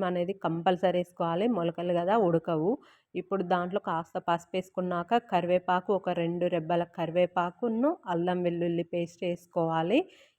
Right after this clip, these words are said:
ఇవి వేసుకోవడం వల్ల టేస్ట్ మాత్రం అదిరిపోతుంది, సూపర్ టేస్ట్, దాల్చా లాగా ఉంటుంది ఇది.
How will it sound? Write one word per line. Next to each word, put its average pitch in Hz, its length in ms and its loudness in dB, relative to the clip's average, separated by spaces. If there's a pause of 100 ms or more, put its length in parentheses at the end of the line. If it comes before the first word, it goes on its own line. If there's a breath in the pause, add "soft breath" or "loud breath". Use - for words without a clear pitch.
ఇవి 190 120 -4
వేసుకోవడం 202 520 4
వల్ల 202 240 4 (240)
టేస్ట్ 196 360 0
మాత్రం 202 420 -2
అదిరిపోతుంది, 196 1000 0
సూపర్ 190 520 -4
టేస్ట్, 185 360 -2 (220)
దాల్చా 175 540 4 (280)
లాగా 170 300 4
ఉంటుంది 165 440 -2
ఇది. 170 160 2